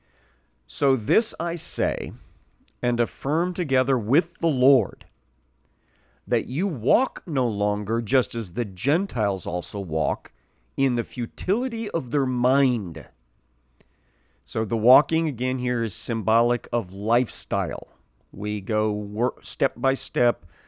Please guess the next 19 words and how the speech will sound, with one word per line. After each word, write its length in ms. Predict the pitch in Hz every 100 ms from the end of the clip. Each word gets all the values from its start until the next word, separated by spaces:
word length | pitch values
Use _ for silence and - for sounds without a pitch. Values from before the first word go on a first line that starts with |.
| _ _ _
moment 560 | - - 117 123 123 110
by 140 | 117
moment 500 | 117 110 113 101 101
through 280 | - 110 107
each 320 | - 113 101 113
and 100 | 104
every 220 | 95 98
day. 440 | 92 107 95 60 - _ _ _ _ _
And 140 | - 98
so 360 | 113 107 107 -
as 400 | - 120 139 135
we 140 | 151
walk, 480 | 147 117 117 120 - - _ _ _ _ _
Paul 160 | 110 120
says, 300 | 120 107 - - 104
"Don't 560 | 90 139 156 175 - 113
be 300 | 135 143 147
like 380 | 117 123 127 -
the 220 | 123